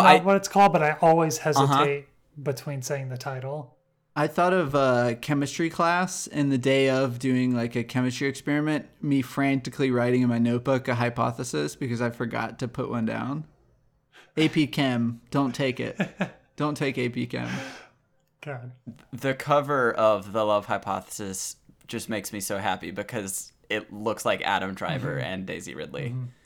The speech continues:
Speaker 1: Yeah.
Speaker 2: And I'm thrilled. I'm thrilled to read that. I'm thrilled to discuss that. And we'll be discussing that at the end of this month. Before then, let's catch up and talk about short stories.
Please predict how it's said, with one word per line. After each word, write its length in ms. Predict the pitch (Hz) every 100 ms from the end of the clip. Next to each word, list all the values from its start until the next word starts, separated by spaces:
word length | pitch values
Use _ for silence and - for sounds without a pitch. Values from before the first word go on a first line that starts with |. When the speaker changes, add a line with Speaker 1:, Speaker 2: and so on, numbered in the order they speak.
| _ -
Speaker 1:
Yeah. 120 | 131 131
Speaker 2:
And 340 | 95 87 85 -
I'm 160 | 101 95
thrilled. 400 | - 85 73 -
I'm 160 | 123
thrilled 360 | 113 110 101 95
to 100 | 113
read 220 | 120 151
that. 240 | 139 135 107
I'm 140 | 101
thrilled 180 | 127 117
to 80 | 104
discuss 360 | 110 - 156
that. 200 | - 113
And 80 | 120
we'll 80 | 120
be 60 | 117
discussing 400 | 113 139 131 117
that 260 | 107 - -
at 140 | 139
the 80 | 135
end 100 | 107
of 60 | 98
this 140 | 98
month. 300 | 90 87 - _ - - - -
Before 340 | 127 214 196
then, 380 | 131 117 120 135 _ _ _
let's 260 | 147 147 139
catch 240 | 151 135
up 280 | 123 117 -
and 80 | 123
talk 180 | 117 107
about 180 | 98 95
short 180 | 98 107
stories. 400 | 101 87 101